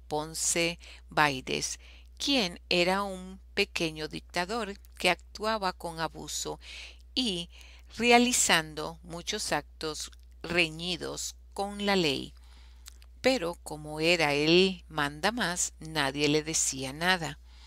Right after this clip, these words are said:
Uno de tantos días ordenó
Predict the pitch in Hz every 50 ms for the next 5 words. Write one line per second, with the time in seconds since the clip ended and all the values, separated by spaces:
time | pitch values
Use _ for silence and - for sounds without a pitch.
0 | - - - - - - - - - - - - - - - - - - - -
1 | 185 190 214 254 285 302 311 302 - - 240 202 202 - - 214 214 - - -
2 | 156 151 151 151 151 - - 180 165 - - 175 185 196 226 233 180 165